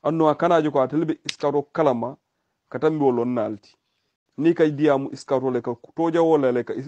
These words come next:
lon nal nyu, o lon nal men yaron ko be iskato fe, e ka wolle tumi.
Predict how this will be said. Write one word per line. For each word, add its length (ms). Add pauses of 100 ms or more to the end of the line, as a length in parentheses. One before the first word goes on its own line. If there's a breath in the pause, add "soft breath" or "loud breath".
lon 220
nal 160
nyu, 280
o 40
lon 200
nal 160
men 160
yaron 220
ko 160
be 80
iskato 420
fe, 340 (200 soft breath)
e 60
ka 100
wolle 240
tumi. 300